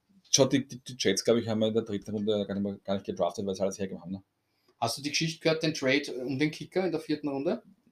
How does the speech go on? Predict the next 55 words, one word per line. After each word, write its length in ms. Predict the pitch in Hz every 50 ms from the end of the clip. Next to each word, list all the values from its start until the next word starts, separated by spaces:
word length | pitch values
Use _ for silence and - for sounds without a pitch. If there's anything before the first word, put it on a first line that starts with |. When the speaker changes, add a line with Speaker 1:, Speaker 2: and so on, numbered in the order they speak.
| _
Speaker 1:
Ja, 120 | - 110 98 80
na, 200 | 110 107 98 -
das 220 | 95 101 98 92
ist 160 | 101 98 -
dann 120 | - 98 101
mir 100 | 104 98
vorgegangen. 500 | - 98 95 90 85 85 85 87 92 - _ _ _ _ _ _ _ _ _ _ _ _ _ _ _ - - - - - -
Speaker 2:
Okay. 100 | - 120
Ja, 160 | 113 107 113
das, 160 | - 120 - - - _ -
wie 60 | 170
gesagt, 280 | - 185 165 - - - - -
solche 320 | - - 156 170 165 175 170
Sachen, 320 | - 135 131 131 - 160
die 100 | 143 131
würden 200 | 143 156 160 147
wohl 140 | 139 139 -
zu, 200 | - 156 - -
zu, 360 | _ - - 147 139 139 139 135
zu, 400 | - - 143 139 135 135 123 120 -
äh, 180 | - 117 120 120 -
die, 120 | 135 123 104
die 240 | 104 - 135 123
wären 300 | 120 123 120 120 131 123
zu, 560 | - - 135 131 127 127 123 123 123 123 - - -
äh, 40 | - - - _ _
zu, 140 | - - - _ _ _
äh, 180 | - - 120 117
wie 60 | 120
sagt 180 | 123 131 -
man, 120 | 151 139 131
äh, 160 | 127 123 120
halt 200 | 120 127 123 -
zu 440 | - - 147 151 156 160 160 156 - _ _ _ _ _ _ -
tief 360 | - - 147 156 165 160 -
in 120 | - 139
der 80 | 123 135
Materie 420 | 139 131 - 127 117 120 135 143
drinnen. 340 | - 123 127 127 131 135 131 -
Speaker 1:
Ja. 280 | - 82 82 80 80 80
Speaker 2:
Für 80 | -
Leute, 280 | 139 135 135 151 - 160
die 40 | 127
das 200 | 139 127 - -
wirklich 260 | 139 147 147 147 -
stark 260 | - 127 110 110 -
interessieren, 340 | 151 135 143 123 123 135 135
die 100 | 135 123
hören 140 | 123 117 117
sich 120 | 120 117
andere 200 | 110 113 110 117
Podcasts 400 | - - 113 - - 123 117 -
an 160 | 110 107 113
wie 60 | 110 110
uns. 220 | 113 123 123 -